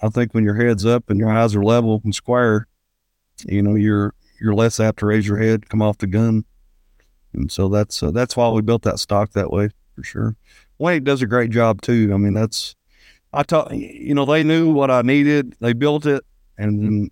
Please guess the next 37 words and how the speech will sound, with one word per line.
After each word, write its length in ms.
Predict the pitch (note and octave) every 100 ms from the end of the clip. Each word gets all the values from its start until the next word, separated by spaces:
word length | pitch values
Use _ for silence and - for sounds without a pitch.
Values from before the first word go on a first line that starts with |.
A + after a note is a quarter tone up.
| _
you 140 | F#2+
know, 1200 | G#2 - _ _ _ _ _ _ _ _ _ -
after 160 | A2 A2
I 40 |
shouldered 420 | G#2 A2+ A#2 A#2+ G2+
it 40 |
a 40 |
few 160 | F#2+ G#2
times, 400 | G2 G2 G#2 F#2+
and 240 | F#2 C2 - _ _ _
I 60 | -
just, 300 | G2+ G2 -
uh, 100 | C2+ - _ _ -
fell 160 | A#2+ A2+
in 60 | G#2+
love 160 | A2+
with 140 | G#2 F#2
it. 120 | - _ _ _ _
And, 180 | G#2 G2+ -
and 120 | G2
I've 140 | G2+
shot 220 | - A2 -
that 140 | G#2
measurement 520 | A2+ A2 G#2+ G2+ D2+
for, 300 | - D2+ E2+ _ _ _ _ _ _ _ _ _ -
I 120 | -
don't 80 | G2+
know, 80 | G2+
five, 320 | - A2+ G#2+
six 260 | - G#2+ -
years 400 | A2 A2 G#2 -
since 280 | - A2+ G#2+
I 40 |
started 300 | G2+ A#2 G#2+
shooting 240 | - D2+ D2+
the 60 |
Winnig. 340 | G#2 A2 G#2